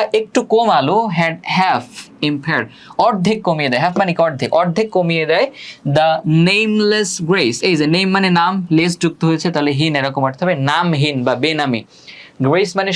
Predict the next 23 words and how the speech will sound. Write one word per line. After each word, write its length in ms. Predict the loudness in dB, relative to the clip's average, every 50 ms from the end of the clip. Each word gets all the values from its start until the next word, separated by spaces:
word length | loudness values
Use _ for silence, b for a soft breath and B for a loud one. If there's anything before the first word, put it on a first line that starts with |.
| -2 0
সৌন্দর্য, 500 | 0 0 0 0 0 0 0 0 -2 -2 -2 -2 -2
শোভা, 320 | -2 -2 0 0 0 0 -2 -2 -4 B B B B B B 0
বলছে 260 | 0 0 0 0 0 0 0 0 0
বেনামী 420 | 0 0 0 0 -2 0 0 0 0
সৌন্দর্য 500 | 0 -2 -2 0 0 0 0 0 0 -2 -2
শোভাকে 380 | -2 0 -2 0 0 0 0 0
অর্ধেক 320 | 0 0 0 -2 -4 -4 -2
কমিয়ে 300 | -2 -2 -2 0 0 0
দেয়। 180 | 0 0 -2 B B B B B B B B B _ _ _ _ _ _ _ _ _ -4 -2
মানে 140 | -2 0 -2
তার 240 | 0 0 0 0 0 -2 0
প্রেয়সীর 360 | 0 2 2 2 2 0 0
যে 120 | 0 0 0 0
সৌন্দর্য, 460 | -2 0 0 2 2 2 2 0 0 0 -2 -2 -4 b b b b b b b b _ _ _ _ _ _ _ _ _ _ -20 -12 _ 0
তার 260 | 0 2 2 2 0 0 0
প্রেয়সীর 440 | 0 0 0 0 0 0 -2 0 0
যে 120 | 0 0
সৌন্দর্য, 600 | 0 0 -2 -2 0 0 0 0 0 -2 -2 -2 0 2 2 2 0 0 B B B B B B _ -4
এটা 300 | -2 -2 -2 0 0 0
হচ্ছে 320 | 0 0 -2 -2 -2 -2 0 2
নেমলেস, 580 | 2 2 2 2 0 0 0 0 0 0 -2 -4 -8 -14 -16 -20 -20 _ b b b b b b b _ -4
নামহীন। 680 | 0 2 2 2 2 2 2 0 0 0 0 -2 -4 -4 -8 -12 -18 _ _ _ _ -4
কেন 140 | -2 0